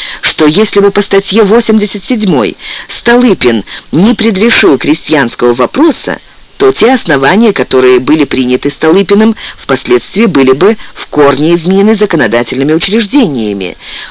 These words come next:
Но законодательные учреждения ничего существенного изменить не могли,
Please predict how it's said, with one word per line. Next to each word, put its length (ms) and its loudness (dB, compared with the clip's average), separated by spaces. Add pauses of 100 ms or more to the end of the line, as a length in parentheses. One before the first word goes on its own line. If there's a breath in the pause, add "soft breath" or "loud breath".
Но 280 2
законодательные 800 2
учреждения 720 2
ничего 420 2
существенного 840 0
изменить 580 -2
не 80 2
могли, 480 0